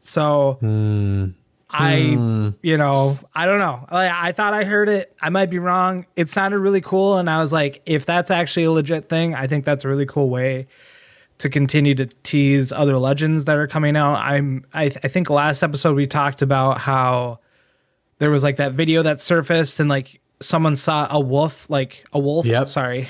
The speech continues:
Speaker 1: a wolf, uh, run ac-, across, like, a scaffolding.
Speaker 2: Mm-hmm.
Speaker 1: And that was,
Speaker 2: Mm-hmm.
Speaker 1: like, the tease for, like, Loba, which is, like, the character that was teased in that Revenant, um, character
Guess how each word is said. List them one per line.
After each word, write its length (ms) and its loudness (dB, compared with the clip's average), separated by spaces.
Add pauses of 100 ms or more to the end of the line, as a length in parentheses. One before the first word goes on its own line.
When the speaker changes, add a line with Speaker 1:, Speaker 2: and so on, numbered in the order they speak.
(580)
Speaker 1:
a 80 0
wolf, 340 0 (120)
uh, 300 0
run 160 0
ac-, 220 -4
across, 500 -4
like, 140 0
a 60 0
scaffolding. 760 -2 (420)
Speaker 2:
Mm-hmm. 520 0
Speaker 1:
And 380 2
that 120 2
was, 140 2
Speaker 2:
Mm-hmm. 60 2
Speaker 1:
like, 200 -2
the 140 0
tease 420 0
for, 140 0
like, 180 0
Loba, 540 0 (200)
which 200 0
is, 120 2
like, 140 -2
the 80 -6
character 380 0
that 120 -4
was 140 -8
teased 380 0
in 80 -2
that 160 -2
Revenant, 560 -4
um, 400 -8 (260)
character 680 0